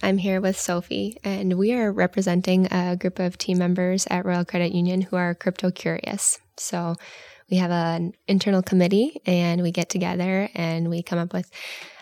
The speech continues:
ideas about how we can educate team members on cryptocurrency, and then also what some possible service offerings could be for members in the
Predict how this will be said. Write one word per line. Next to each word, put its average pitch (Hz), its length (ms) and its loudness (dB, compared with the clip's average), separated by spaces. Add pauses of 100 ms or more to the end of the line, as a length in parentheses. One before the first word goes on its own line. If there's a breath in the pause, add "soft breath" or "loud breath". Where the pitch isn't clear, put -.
ideas 175 420 2
about 175 240 0
how 185 140 0
we 170 100 2
can 170 240 -2
educate 175 380 0
team 196 180 4
members 220 320 4
on 220 120 2
cryptocurrency, 196 1120 4
and 165 120 2
then 165 300 0
also 170 540 0
what 175 280 -2
some 175 300 0
possible 175 380 -2
service 170 360 -2
offerings 170 440 -2
could 170 200 -2
be 175 120 -2
for 180 100 -14
members 170 480 -4
in 170 200 -4
the 185 220 -6